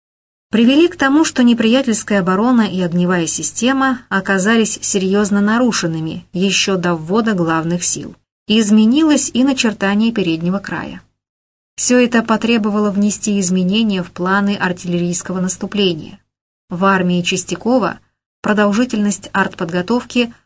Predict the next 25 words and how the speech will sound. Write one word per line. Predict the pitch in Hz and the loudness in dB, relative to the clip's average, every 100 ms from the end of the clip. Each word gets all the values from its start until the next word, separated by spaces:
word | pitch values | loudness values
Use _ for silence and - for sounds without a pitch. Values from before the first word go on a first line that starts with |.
| _ _ - | _ _ -4
была | 202 254 302 | 2 2 2
сокращена | 269 254 233 - 233 | 0 0 0 2 2
наполовину, | 233 233 233 240 196 160 180 180 _ - | 0 0 0 0 -2 -6 -10 -16 _ -2
уменьшилось | 214 247 294 294 262 262 | 2 4 4 2 2 2
количество | 214 202 226 233 - 214 | 0 -2 -2 -2 -2 -4
привлекаемой | 208 190 175 175 180 190 202 | -2 -2 -2 -4 -2 0 -2
к | 196 | -4
ней | 180 175 | -4 -6
артиллерии. | 175 175 - 196 185 - 135 190 _ _ _ _ _ _ - - | -4 -6 -6 -4 -4 -6 -10 -18 _ _ _ _ _ _ -14 -2
На | 202 208 | 0 2
Третьем | 208 196 196 185 | 2 0 0 0
Белорусском | 190 202 269 294 190 175 | 0 0 0 -2 -4 -4
фронте | 175 175 175 - - _ _ _ _ - | -4 -4 -6 -8 -12 _ _ _ _ -4
разведка | 208 220 220 311 - 226 | 0 2 2 0 0 0
боем | 196 285 277 233 | 2 2 2 2
проводилась | 226 208 196 240 247 - | 0 0 0 2 2 0
во | 208 208 | -2 -4
второй | 214 208 233 | -2 0 0
половине | 226 196 190 196 185 | 0 -2 0 -2 -2
дня | 165 180 233 233 | -2 0 0 0
двадцать | 180 202 208 208 | 0 -2 -2 -6
второго | - 185 180 180 | -6 -4 -2 -2
июня. | 196 202 180 165 160 - _ _ | -2 -2 -2 -2 -6 -16 _ _
Передовые | 196 185 180 175 185 | -2 0 2 0 -2
батальоны | 170 175 175 180 254 220 165 | -2 -4 -4 0 0 0 -4